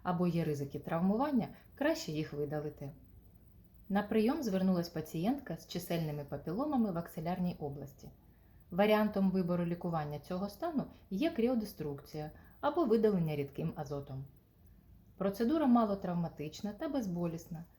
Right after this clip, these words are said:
За один сеанс ми можемо видалити декілька папілом та отримати гарний косметичний результат. Процедура передбачає щонайменше триразове проморожування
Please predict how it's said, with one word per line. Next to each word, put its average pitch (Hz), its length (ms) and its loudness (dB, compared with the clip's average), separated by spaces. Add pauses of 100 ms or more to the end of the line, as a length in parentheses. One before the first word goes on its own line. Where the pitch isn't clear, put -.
(300)
За 160 160 2
один 160 260 0
сеанс 233 480 0
ми 180 120 2
можемо 160 360 0
видалити 151 480 -2
декілька 143 460 -2
папілом 285 500 -4 (300)
та 170 100 2
отримати 151 480 -4
гарний 175 420 0
косметичний 151 680 -6
результат. 135 480 -8 (960)
Процедура 196 520 -2
передбачає 185 680 0
щонайменше 185 600 2
триразове 156 680 -2
проморожування 151 840 -4